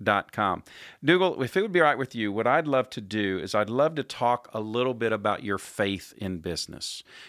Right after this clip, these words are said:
Uh, we've learned a little bit about kinda how you got into, you know, uh,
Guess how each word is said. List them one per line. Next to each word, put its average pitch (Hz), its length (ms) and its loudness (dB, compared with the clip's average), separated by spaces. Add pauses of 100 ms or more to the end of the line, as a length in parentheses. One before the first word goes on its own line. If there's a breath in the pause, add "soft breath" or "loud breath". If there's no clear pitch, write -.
(140)
Uh, 101 200 0
we've 107 160 -2
learned 120 200 2
a 117 40 -2
little 120 180 2
bit 113 160 2
about 104 300 0
kinda 107 180 -2
how 110 120 -4
you 92 140 -6
got 123 320 0
into, 123 640 -4
you 113 140 -4
know, 101 200 -4 (120)
uh, 62 180 -10